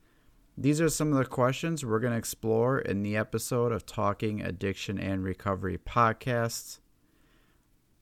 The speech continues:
Welcome back, listeners, to Talking Addiction and Recovery. We are going to be talking about an important aspect of recovery from addiction when it comes to the void left over from alcohol, drugs, gambling, pornography,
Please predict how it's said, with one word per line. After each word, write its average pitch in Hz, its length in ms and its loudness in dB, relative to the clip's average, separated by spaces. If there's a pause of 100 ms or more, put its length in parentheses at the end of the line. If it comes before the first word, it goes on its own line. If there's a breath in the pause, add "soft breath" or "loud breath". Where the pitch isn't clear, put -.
Welcome 131 420 4
back, 123 280 6
listeners, 131 600 0
to 113 100 -4
Talking 117 420 2
Addiction 113 380 0
and 110 100 0
Recovery. 127 640 2 (460 soft breath)
We 131 140 4
are 131 100 6
going 120 220 4
to 117 80 0
be 107 80 0
talking 117 320 0
about 101 340 2
an 98 140 -2
important 131 560 0
aspect 104 520 0
of 95 160 -2
recovery 98 440 0
from 101 200 -4
addiction 92 600 -2 (340 soft breath)
when 123 140 0
it 117 60 -2
comes 165 260 -2
to 151 140 -2
the 127 100 4
void 104 640 4 (400 soft breath)
left 113 300 0
over 104 360 2
from 107 220 -2
alcohol, 98 720 2
drugs, 98 640 0
gambling, 98 560 0
pornography, 95 1080 -2